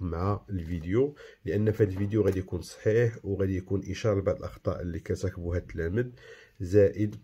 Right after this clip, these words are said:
يعني شرح ال-، الدرس، يعني كل درس اللي غيكون داخلين في هذه المرحله هذه. نبداو بالسؤال الاول. السؤال الاول يقول: "اضع وانجز". اذا هنا عندي جوج ديال المطالب، اولا خصني نوضع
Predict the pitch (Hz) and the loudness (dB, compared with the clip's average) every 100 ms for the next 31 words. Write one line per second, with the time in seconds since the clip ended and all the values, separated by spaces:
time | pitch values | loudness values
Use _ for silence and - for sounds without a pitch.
0 | _ _ _ _ _ _ _ - - 98 | _ _ _ _ _ _ _ -14 0 2
1 | 98 113 104 - 95 92 87 80 - - | 4 4 2 2 0 2 2 0 -4 -8
2 | 76 - 87 - 73 80 85 82 98 90 | -4 0 0 -2 -4 -2 -2 -2 0 2
3 | 107 104 95 92 90 87 92 87 101 98 | 2 -2 -4 0 0 0 -2 -2 -2 -2
4 | 90 85 87 - 80 76 73 - - - | -2 -2 -4 -2 -2 -2 -4 -6 -14 -18
5 | - - 92 95 131 127 - 98 110 107 | -20 -8 -4 4 4 4 -6 2 4 4
6 | 95 85 90 120 - - - - 117 - | 2 0 2 0 -2 -18 -20 -8 -4 2
7 | 113 110 110 107 98 87 - 104 113 - | 2 4 2 4 2 0 0 0 0 -4
8 | _ _ _ _ _ 104 98 85 90 101 | _ _ _ _ _ 2 4 4 2 0
9 | - 98 - 101 85 76 71 - 82 95 | 2 0 2 -2 -2 -4 -10 -10 -4 -2
10 | 90 104 107 98 90 85 113 90 95 90 | -2 0 0 0 0 0 0 2 0 0
11 | 82 - 78 120 123 - - - 110 104 | -4 -6 -2 -2 -2 -14 -20 -4 4 6
12 | 98 95 - - 87 80 78 110 | 6 4 0 -2 -2 0 0 -2